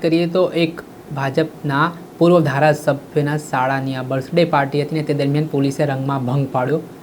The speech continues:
તો સમગ્ર ઘટના છે, શું કરી રહ્યા છે ત્યાંના પોલીસ અધિકારી, વાત કરીશું આ વીડિયોમાં. નમસ્કાર દર્શક મિત્રો, સ્કાયનેટ મીડિયામાં આપનું સ્વાગત છે. હું છું ફૈઝાન. દીવમાં ભારતીય જનતા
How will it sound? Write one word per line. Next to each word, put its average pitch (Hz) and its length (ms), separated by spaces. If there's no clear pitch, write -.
તો 156 60
સમગ્ર 151 320
ઘટના 151 340
છે, 160 140
શું 160 160
કરી 160 160
રહ્યા 160 160
છે 160 160
ત્યાંના 147 240
પોલીસ 151 340
અધિકારી, 160 420
વાત 139 160
કરીશું 160 400
આ 147 80
વીડિયોમાં. 131 520
નમસ્કાર 226 380
દર્શક 226 320
મિત્રો, 247 260
સ્કાયનેટ 180 320
મીડિયામાં 151 380
આપનું 147 240
સ્વાગત 143 400
છે. 151 220
હું 135 80
છું 131 240
ફૈઝાન. 117 340
દીવમાં 226 360
ભારતીય 196 300
જનતા 190 260